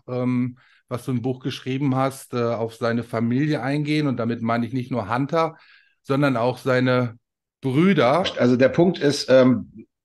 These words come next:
Speaker 2: ich hab das dann mir nicht ausgedacht. Hier gibt's ja genug Veröffentlichungen in den U S A drüber. Und Biden hat immer erzählt und ganz stolz erzählt, er wäre Mittel-, Mittelstand Joe, der also nur vom Abgeordnetengehalt liegt und mal mit dem Zug nach, äh, von Delaware nach Washington fährt und so. Ähm,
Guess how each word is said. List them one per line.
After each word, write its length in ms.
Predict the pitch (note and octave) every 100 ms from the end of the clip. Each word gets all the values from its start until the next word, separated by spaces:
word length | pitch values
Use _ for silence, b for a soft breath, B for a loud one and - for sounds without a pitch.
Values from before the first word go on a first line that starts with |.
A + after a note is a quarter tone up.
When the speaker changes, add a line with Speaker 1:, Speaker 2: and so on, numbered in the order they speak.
| _ _ _
Speaker 2:
ich 180 | A#2+ D#3+
hab 100 | D3+
das 160 | C#3 -
dann 120 | C3+
mir 120 | C#3
nicht 140 | B2
ausgedacht. 440 | A#2 C3 B2+ G#2 G2
Hier 80 | A#2
gibt's 160 | A#2+
ja 60 | A#2
genug 220 | A#2+ C3
Veröffentlichungen 520 | - A#2+ A#2 A#2+ A#2
in 0 |
den 80 | A#2
U 20 |
S 120 | A2+
A 140 | A2 B2
drüber. 360 | C3 C#3 C#3+ C#3 B B B
Und 180 | G#2+ F#2+
Biden 300 | A#2 C3 B2
hat 120 | A2+
immer 200 | C3 C3+
erzählt 440 | A#2+ A#2+ - B2+ B2
und 120 | G#2+
ganz 160 | A#2+
stolz 340 | - A#2+ B2 B2
erzählt, 400 | G#2+ - B2 A#2+
er 160 | A2
wäre 360 | A2 A#2 A2 G#2+
Mittel-, 360 | A2+ B2+ B2 A#2+
Mittelstand 540 | C3+ C#3+ - A#2 G#2+
Joe, 260 | G#2+ C3 C#3
der 220 | A#2+ G#2+
also 200 | A2 A2
nur 300 | A#2+ D3 D3+
vom 240 | C3 A#2+
Abgeordnetengehalt 960 | G#2 G#2+ C3 C3 B2 B2 A#2 A2 A#2 A#2
liegt 160 | A#2+
und 60 | G#2
mal 100 | G#2+
mit 120 | G#2+
dem 100 | G2+
Zug 280 | - D3+ -
nach, 340 | A2 G#2+ -
äh, 320 | - G#2+ G2+ F#2
von 180 | G#2
Delaware 440 | G2 A#2+ A2+ A#2 G#2
nach 160 | G2+
Washington 320 | B2+ B2 A2+ G2
fährt 240 | A2+ A2
und 100 | G#2
so. 220 | A2 A2 B B B B B _ _ -
Ähm, 580 | C3 C3 C3 C3 -